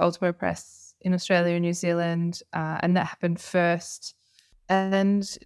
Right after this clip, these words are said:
it's been a pretty dream run. They're kind of a new publisher, so yeah, they have a really good list. Diana Reed's also on the list, and Body Friend, the other book I was talking about.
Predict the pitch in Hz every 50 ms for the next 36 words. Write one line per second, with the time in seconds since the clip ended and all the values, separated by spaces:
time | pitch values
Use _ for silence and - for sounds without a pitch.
0 | _ _ _ _ _ _ - 226 226 - - 302 370 440 453 - 466 480 508 494
1 | - - 202 190 208 220 220 208 180 180 196 190 175 175 175 170 175 175 185 190
2 | 185 185 185 185 - - 190 190 190 185 180 180 175 175 175 175 180 185 175 -
3 | - 180 180 175 - - - 170 170 170 165 - - - 175 170 165 165 165 165
4 | 160 160 - _ _ _ _ - 214 262 240 185 185 185 202 196 202 208 202 202
5 | - _ - - - - 190 - 190 185 185 180 175 170 170 170 - - - -
6 | 175 165 165 165 170 165 165 160 165 160 165 160 - 160 165 - 165 160 160 160
7 | 160 156 160 - - - 165 165 165 165 160 160 160 165 175 - - 151 156 165
8 | 170 - 165 165 165 165 170 165 165 160 - _ _ _ _ - - - - 185
9 | 185 180 - - 175 - - 190 180 185 180 175 185 -